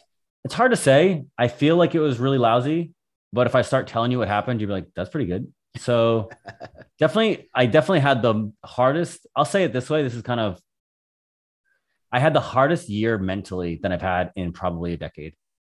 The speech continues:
Speaker 1: Um, a lot of that is 'cause I live in this town. I don't like living here anymore. And so I'm working on moving out. Um, uh, real estate didn't go so well. Didn't buy any multifamily. I only did two flips, no wholesales. Like, I just didn't do that much real estate.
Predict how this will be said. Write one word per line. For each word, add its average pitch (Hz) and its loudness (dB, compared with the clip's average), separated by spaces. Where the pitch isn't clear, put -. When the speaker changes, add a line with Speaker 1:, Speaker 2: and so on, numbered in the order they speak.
Speaker 1:
Um, 95 0
a 95 -6
lot 101 2
of 95 0
that 95 0
is 85 -6
'cause - -20
I 90 -4
live 87 -4
in 85 -6
this 80 -12
town. 78 -10
I 95 -12
don't 85 -6
like 82 -8
living 82 -10
here 80 -10
anymore. 82 -12
And 87 -12
so 90 -4
I'm 92 -4
working 98 -4
on 92 -4
moving 90 -6
out. 101 -4
Um, 85 -4
uh, 120 6
real 139 4
estate 170 2
didn't 151 4
go 151 4
so 139 2
well. 143 6
Didn't 127 2
buy 123 6
any 139 2
multifamily. 131 0
I 110 -4
only 135 0
did 113 -4
two 147 -6
flips, - -4
no 123 2
wholesales. 110 -2
Like, 104 -8
I 104 4
just 131 2
didn't 117 0
do 117 -2
that 104 -2
much 92 -6
real 95 -4
estate. 82 -10